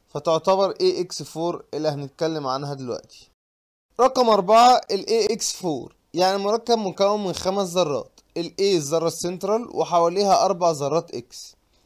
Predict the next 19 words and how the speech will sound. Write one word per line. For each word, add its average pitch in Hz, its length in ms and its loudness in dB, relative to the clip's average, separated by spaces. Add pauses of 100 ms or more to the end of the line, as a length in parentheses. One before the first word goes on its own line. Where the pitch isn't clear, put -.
(200)
وهنا 226 440 4
أفضل 214 280 2
وضع 175 220 2
يقلل 196 400 0
التنافر 156 560 -4
بين 156 260 -6
إلكترونات 147 640 -8
كل 175 240 -10
رابطة 202 520 -2 (120)
إن 180 200 -6
الزاوية 202 380 0
تكون 190 380 -6
مية 190 160 -4
وتسعة 170 420 -2
درجة، 123 360 -4 (440)
والمركب 196 560 0
يكون 185 360 -6
شكله 202 440 -4
تتراهيدرال، 151 800 -2